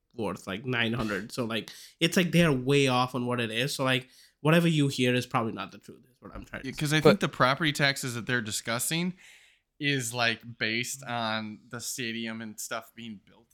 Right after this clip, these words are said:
Speaker 2: there, but in actuality, there's nothing
Speaker 1: There's nothing
Speaker 2: there.
Speaker 1: there, yeah.
Speaker 2: So it's
Speaker 3: And that,
Speaker 2: not
Speaker 3: and that's,
Speaker 2: worth
Speaker 3: so that was gonna be my point. So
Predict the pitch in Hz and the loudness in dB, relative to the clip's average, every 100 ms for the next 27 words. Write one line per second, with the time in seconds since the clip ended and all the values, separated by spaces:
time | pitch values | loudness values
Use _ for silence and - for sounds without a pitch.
0 | - 170 175 170 151 143 117 - 110 - | -8 -2 0 0 -2 -6 -6 -8 -18 -10
1 | 120 123 - 110 104 110 113 113 113 113 | -8 -8 -12 -12 -12 -10 -12 -16 -20 _
2 | _ 110 104 98 104 113 120 127 127 - | _ -18 -18 -18 -14 -10 -4 -2 -2 -2
3 | 120 120 117 120 120 110 - _ - - | -6 -6 -6 -8 -8 -8 -8 _ -14 -12
4 | 117 104 139 143 127 151 156 151 - - | -12 -2 4 6 8 10 10 8 2 8
5 | 147 165 170 160 147 139 120 - 104 - | 12 12 10 6 4 6 4 2 -2 -4
6 | - 120 107 | 4 6 6